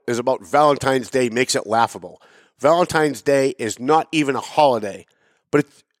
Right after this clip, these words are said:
but it's a," qu-, and she's quoting me, "a day for romance," says the author of the editorial. "Romance is an, in, romance in elementary school?" she asks.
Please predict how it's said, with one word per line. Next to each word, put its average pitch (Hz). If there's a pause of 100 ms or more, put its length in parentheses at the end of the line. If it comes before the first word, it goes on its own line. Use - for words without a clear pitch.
but 147
it's 147
a," 147
qu-, -
and 139
she's 135
quoting 143
me, 139
"a 127
day 170
for 160
romance," 143 (160)
says 143
the 131
author 120
of 98
the 110
editorial. 95 (800)
"Romance 180
is 131
an, 139 (140)
in, 143 (100)
romance 160
in 127
elementary 123
school?" 240
she 240
asks. -